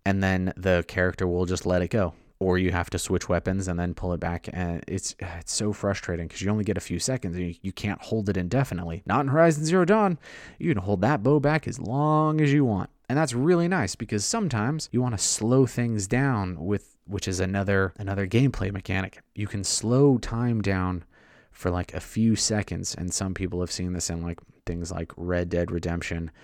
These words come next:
where you can slow things down, and you can do the same thing here. It's a bit different, but the, the idea is the same. And then you can, like, track your perfect shot or figure out, you know, where things are when you're zoomed in like that. And that was, again,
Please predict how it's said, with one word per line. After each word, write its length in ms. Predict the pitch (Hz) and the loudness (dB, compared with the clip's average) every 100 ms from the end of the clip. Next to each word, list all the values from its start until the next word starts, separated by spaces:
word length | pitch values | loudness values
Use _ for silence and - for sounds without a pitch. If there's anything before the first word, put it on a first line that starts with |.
| - - _ | -20 -20 _
where 120 | 82 | -4
you 60 | 82 | -2
can 160 | 90 | -4
slow 280 | - 87 85 | -4 -2 -2
things 320 | 80 85 80 | -2 -6 -6
down, 360 | 90 87 85 85 | -4 -2 -4 -6
and 200 | 87 87 | -8 -6
you 60 | 80 | -6
can 100 | 87 | -6
do 140 | 85 | -4
the 100 | 80 | -4
same 260 | - 90 82 | -4 -4 -6
thing 180 | 85 80 | -8 -10
here. 520 | - 135 113 110 - | -2 2 4 4 0
It's 160 | 104 117 | -4 -4
a 60 | |
bit 240 | - 123 - | 2 2 2
different, 420 | 98 - 98 92 | -2 0 -4 -2
but 220 | 98 - | -2 0
the, 100 | 104 | -2
the 240 | 95 101 | 0 0
idea 400 | 92 98 101 95 | 0 0 0 0
is 140 | 85 85 | -2 -4
the 80 | 80 | -6
same. 340 | 80 80 80 | -6 -6 -4
And 440 | 95 92 92 90 85 | -2 0 0 -2 -4
then 260 | 82 95 101 | -4 -2 0
you 160 | 101 101 | 0 0
can, 220 | 104 92 | -2 -2
like, 280 | 85 85 - - | -4 -6 -12 -12
track 360 | - 104 95 - | -4 -2 -2 -4
your 80 | 87 | -4
perfect 340 | 87 - - | -4 -6 -6
shot 440 | - 185 160 147 - | -2 0 2 0 -2
or 120 | 95 | -6
figure 320 | - 98 95 | -2 -2 0
out, 240 | 92 92 | 0 -2
you 120 | - 90 | -2 -2
know, 140 | 87 | 0
where 340 | 85 87 90 | 0 2 2
things 320 | 85 87 85 87 | 2 -2 -2 -2
are 180 | 95 | 0
when 160 | 92 90 | 0 0
you're 160 | 90 90 | 0 -2
zoomed 380 | 87 87 85 | -2 -2 0
in 160 | 101 98 | 0 -2
like 200 | 82 78 | -4 -6
that. 180 | 80 80 | -8 -8
And 160 | 90 95 | -8 -6
that 140 | 107 | -4
was, 160 | 92 104 | -4 -4
again, 420 | 101 101 95 85 | -2 0 0 -2